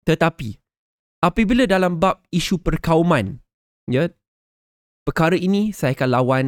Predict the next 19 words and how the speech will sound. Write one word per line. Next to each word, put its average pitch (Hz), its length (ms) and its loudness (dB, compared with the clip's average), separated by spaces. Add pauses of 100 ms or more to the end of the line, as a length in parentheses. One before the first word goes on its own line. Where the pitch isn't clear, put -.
(200)
berhabis-habisan. 113 1040 -4
I 131 160 0
disagree 151 880 0 (960)
in 143 480 2 (160)
suppressing 156 960 0
diversity. 127 720 -2 (1600)
I 131 80 2
believe 147 160 0
we 135 80 0
should - 160 -6
celebrate 117 400 0
it. - 160 -8 (640)
Saya 131 160 2
juga 143 240 2
tidak 151 240 0
bersetuju 185 560 0 (480)
dengan 165 320 2
sistem 185 480 0
politik 160 560 -2